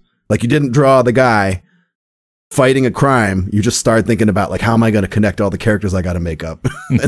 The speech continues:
Speaker 2: Yeah,
Speaker 1: and
Speaker 2: yeah,
Speaker 1: make them
Speaker 2: yeah.
Speaker 1: into a cinematic universe?" And people do that with bands, too. They want their bands to be, like, a gang or a cult and this multi-, in a multimedia thing, and they wanna have, you know, all this showmanship and all this. A lot of people get that idea in their heads pretty quick.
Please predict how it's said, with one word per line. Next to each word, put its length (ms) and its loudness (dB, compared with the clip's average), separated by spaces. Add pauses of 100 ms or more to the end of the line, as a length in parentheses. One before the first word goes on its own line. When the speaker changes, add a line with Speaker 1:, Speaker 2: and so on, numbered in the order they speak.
Speaker 2:
Yeah, 200 0
Speaker 1:
and 120 4
Speaker 2:
yeah, 60 2
Speaker 1:
make 140 0
them 100 0
Speaker 2:
yeah. 40 0
Speaker 1:
into 100 -2
a 40 -4
cinematic 340 -2
universe?" 300 -6 (600)
And 300 0
people 220 2
do 80 2
that 140 2
with 100 0
bands, 340 0
too. 160 2
They 100 4
want 220 4
their 140 2
bands 300 2
to 80 -2
be, 100 2
like, 120 0
a 60 0
gang 400 2
or 100 0
a 40 -4
cult 500 -2 (480)
and 220 2
this 120 -2
multi-, 320 2
in 120 4
a 20 6
multimedia 680 4
thing, 300 0
and 100 0
they 60 -2
wanna 200 -2
have, 260 -2
you 60 0
know, 100 0
all 100 0
this 420 -2
showmanship 680 0
and 80 -2
all 80 -2
this. 160 -6 (260)
A 20 -4
lot 120 4
of 60 0
people 180 0
get 160 -2
that 160 2
idea 260 4
in 60 0
their 80 2
heads 160 2
pretty 260 0
quick. 300 -2